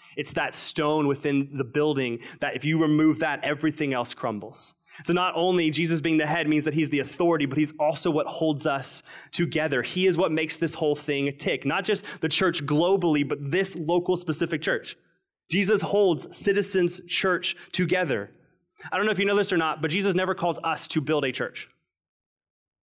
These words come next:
You're like, "What are we doing here?" <laughs> Jesus doesn't look at Peter and say, "You're right, Peter, now build my church." What does he say? "I will build my church."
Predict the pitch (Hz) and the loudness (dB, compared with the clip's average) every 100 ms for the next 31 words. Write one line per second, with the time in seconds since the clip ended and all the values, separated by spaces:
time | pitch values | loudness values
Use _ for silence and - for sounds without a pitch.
0 | _ _ - 120 107 120 113 107 107 101 | _ _ -6 -4 -2 -2 -2 -2 -6 -10
1 | 123 - 117 - - - - - - 339 | -10 -10 -10 -14 -20 -20 -20 -20 -20 -20
2 | - - - _ - _ _ _ _ 220 | -20 -20 -20 _ -20 _ _ _ _ -2
3 | 254 220 170 170 151 143 156 147 139 143 | 2 2 2 0 0 2 2 0 0 2
4 | 165 202 139 123 147 143 135 147 135 151 | 2 0 -2 -2 -2 -2 -2 -2 -2 -4
5 | 131 - 147 139 139 117 - _ _ _ | -6 -4 -6 -4 -6 -6 -8 _ _ _
6 | _ _ _ _ _ _ - 131 156 143 | _ _ _ _ _ _ -6 -2 -2 -2
7 | 110 120 _ - 117 113 107 104 - _ | -6 -12 _ -10 -6 -6 -6 -8 -16 _
8 | 120 139 131 123 - _ _ - - _ | -6 -4 -4 -8 -16 _ _ -18 -18 _
9 | - - | -20 -20